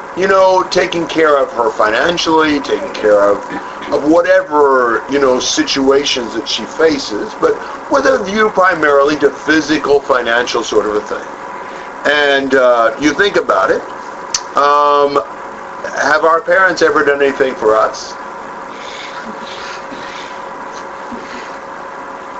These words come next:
I mean, why is it, and there might be some things you could say about this, but why is it easier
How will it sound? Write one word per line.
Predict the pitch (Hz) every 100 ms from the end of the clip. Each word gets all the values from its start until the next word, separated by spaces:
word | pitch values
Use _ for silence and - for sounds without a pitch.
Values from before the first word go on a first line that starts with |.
| - - - - -
I | 170
mean, | 175 160 139
why | 156 190 262 -
is | 175 165 107
it, | 101 156 - - - - - -
and | 196 208
there | 196
might | 170 135
be | 131
some | 117 - - 156 143 113 101
things | - 110 104
you | 104
could | 95
say | - 98
about | 90 90
this, | - - -
but | -
why | - 247 262
is | 214
it | 156
easier | 165 185 143 92 92 -